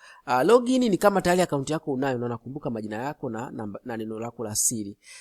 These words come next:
Ah, sign up ni kama haukuwahi kabisa kufungua account kwenye hii website. Kwa hiyo, hapa uta sign up, yaani utafungua account mpya. Sasa, kwa sababu watu, ah, sisi account tayari tunayo,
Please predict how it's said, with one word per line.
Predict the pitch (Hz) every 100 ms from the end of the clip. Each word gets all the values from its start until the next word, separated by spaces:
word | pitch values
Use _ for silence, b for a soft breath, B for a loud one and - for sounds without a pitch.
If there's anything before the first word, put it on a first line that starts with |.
| B -
Ah, | 127 139
sign | 220 240 233
up | 226
ni | 165
kama | 190 180
haukuwahi | 170 147 - 202 214
kabisa | 160 190 170
kufungua | - 139 165
account | 147 147 147 -
kwenye | - 117
hii | 120 131
website. | 120 113 95 - - b b _
Kwa | 127
hiyo, | 131
hapa | 123 180 - 254 - b _
uta | 120 117
sign | 113 135 120
up, | 110
yaani | 131
utafungua | 131 120 - 131 175
account | - 113 -
mpya. | 98 98 - 87 b b b
Sasa, | - 180 160
kwa | 131
sababu | 170 208
watu, | 180 180 156
ah, | 151 147 147
sisi | - 185
account | 190 190
tayari | 170 175
tunayo, | 156 135 143 117 165